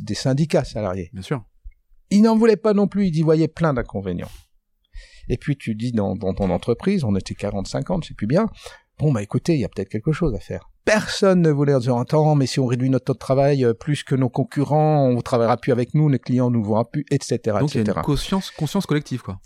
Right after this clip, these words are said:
Speaker 1: Et donc je me, je me suis retrouvé tout seul, franchement, tout seul. Et mes, mes associés étaient aussi contre, donc débrouille-toi.
Speaker 2: <laughs>
Speaker 1: Et en fait, je me suis dit, « Bon, comment je vais m'en sortir ? »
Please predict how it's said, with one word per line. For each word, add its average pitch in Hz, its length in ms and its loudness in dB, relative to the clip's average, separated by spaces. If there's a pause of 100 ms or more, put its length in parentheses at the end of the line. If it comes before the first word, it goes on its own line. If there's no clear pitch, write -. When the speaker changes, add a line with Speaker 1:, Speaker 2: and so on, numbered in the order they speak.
Speaker 1:
Et 135 100 2
donc 208 260 2
je 156 60 0
me, 147 200 4
je 131 120 -2
me 170 60 4
suis 240 120 0
retrouvé - 300 -2 (100)
tout 302 140 2
seul, 170 300 0
franchement, 170 440 0
tout 202 120 2
seul. 151 280 -2
Et 139 80 0
mes, 123 380 2
mes 127 200 2
associés 147 420 0
étaient 123 240 0
aussi 107 280 0
contre, - 360 -4
donc 123 260 -6
débrouille-toi. 135 480 -2 (320)
Speaker 2:
<laughs> - 440 -4
Speaker 1:
Et 135 40 4
en 156 80 4
fait, - 360 -2 (1300)
je 143 60 2
me 156 40 4
suis 170 200 -2
dit, « 240 140 2
Bon, 165 280 0 (1600)
comment 185 260 4
je 165 120 0
vais 160 60 4
m'en 160 120 2
sortir ? » 127 420 -2